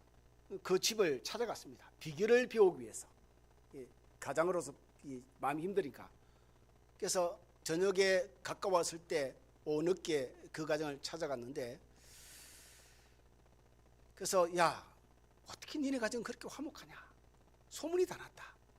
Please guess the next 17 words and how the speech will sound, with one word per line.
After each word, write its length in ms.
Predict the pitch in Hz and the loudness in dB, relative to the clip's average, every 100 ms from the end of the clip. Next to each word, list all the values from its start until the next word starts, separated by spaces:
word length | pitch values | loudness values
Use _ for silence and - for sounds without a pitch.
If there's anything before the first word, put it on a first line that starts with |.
| - - - - - - - - | -20 -20 -20 -20 -20 -20 -20 -20
그 80 | - | -14
친구가 600 | 160 - 214 180 180 160 | -4 -2 -2 2 6 4
가만히 560 | 156 123 117 113 110 151 | 2 -8 -10 -10 -8 -8
듣더니 480 | 147 - 190 143 - - | -6 -2 0 0 -4 -10
대답을 320 | - 139 208 | -2 2 4
안 100 | 185 | 2
하고 320 | 127 139 127 101 - - - - - - | 0 -4 -6 -8 -20 -20 -20 -20 -20 -20
아들을 360 | - 214 240 233 | -4 0 2 0
부릅니다. 420 | - 113 101 - - | -4 -14 -16 -20 -14
큰아들을. 440 | - 202 190 127 107 - - - - - - - - - - | -8 -2 -4 -4 -16 -20 -20 -20 -20 -20 -20 -20 -20 -20 -6
큰아들이 320 | 226 214 202 | 2 4 4
부르니까 420 | 185 190 185 - - - | 4 2 2 0 -8 -2
아들이 360 | 175 180 180 165 - - - - | 0 2 2 0 -6 -20 -14 0
"예, 180 | 202 | 2
아빠." 240 | 208 - 214 | 2 0 -2
하고 140 | 185 | -2
쫓아왔어요. 520 | 180 214 170 143 143 | -4 -4 -2 -2 -6